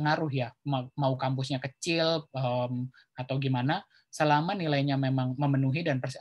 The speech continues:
em, personal statement-nya kuat, referensinya bagus, em, kemudian, em, research proposalnya juga bagus, aku rasa itu nggak akan discourage meski kampus kalian bisa dibilang, eh, kampus yang tidak terkenal gitu.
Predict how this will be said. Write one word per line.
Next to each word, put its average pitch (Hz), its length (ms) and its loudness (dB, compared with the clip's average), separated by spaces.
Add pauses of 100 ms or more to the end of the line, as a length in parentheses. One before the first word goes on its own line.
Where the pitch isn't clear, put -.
em, 127 320 -2
personal 131 320 0
statement-nya 127 480 -2
kuat, 180 320 2
referensinya 127 560 -2
bagus, 151 640 2 (320)
em, 123 560 0
kemudian, 123 640 0 (320)
em, 120 560 -6 (340)
research 139 720 -4
proposalnya 131 560 0
juga 127 160 0
bagus, 151 480 2
aku 135 160 -4
rasa 151 240 0
itu 214 80 -8
nggak 175 240 -2
akan 131 160 0
discourage 135 480 0 (160)
meski 143 240 0
kampus 131 320 -2
kalian 139 400 2 (240)
bisa 135 240 -2
dibilang, 131 480 0
eh, 123 240 -2
kampus 127 320 -2
yang 127 80 0
tidak 127 240 -4
terkenal 120 480 -4
gitu. 113 320 -18